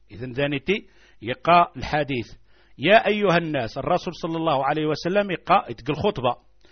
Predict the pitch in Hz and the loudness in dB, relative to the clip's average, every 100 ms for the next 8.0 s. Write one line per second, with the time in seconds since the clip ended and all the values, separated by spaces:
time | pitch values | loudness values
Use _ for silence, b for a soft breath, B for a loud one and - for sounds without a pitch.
0 | b b - 131 202 226 202 208 202 170 | b b -4 4 6 6 4 2 2 2
1 | 165 151 147 175 - - _ - - 226 | 0 2 2 2 -4 -18 _ -16 -2 0
2 | 233 208 185 180 175 175 170 151 - 160 | 0 0 -2 0 -4 -4 -6 -6 0 2
3 | 170 196 175 165 156 151 143 143 208 180 | 2 2 2 0 0 -2 -2 2 4 4
4 | 170 160 - 190 226 151 139 110 98 b | 2 0 2 2 2 0 2 0 -2 b
5 | b b 135 147 165 151 175 202 - 185 | b b -4 -2 -4 -4 -2 -4 2 2
6 | 175 185 139 160 170 165 139 185 220 - | 4 2 0 0 0 0 4 6 6 0
7 | b - 202 - 190 - - 175 202 | b -8 -8 -4 0 -2 0 2 4